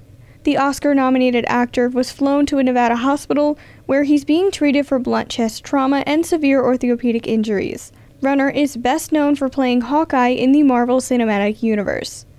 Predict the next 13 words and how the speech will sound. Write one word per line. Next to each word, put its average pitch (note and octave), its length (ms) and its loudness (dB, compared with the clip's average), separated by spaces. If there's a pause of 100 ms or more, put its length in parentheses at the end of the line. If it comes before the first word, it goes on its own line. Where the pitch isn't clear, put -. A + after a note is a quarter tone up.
(280)
Romanian D4 560 2
authorities C4 480 0
have B3 140 -2
seized C4+ 360 0
eleven C#4 560 0
luxury C#4 360 0
cars B3+ 320 0
from C#4 140 2
social C4+ 300 -2
media B3 300 2
star A#3+ 340 0
Andrew A3 360 0
Tate. G#3+ 420 -4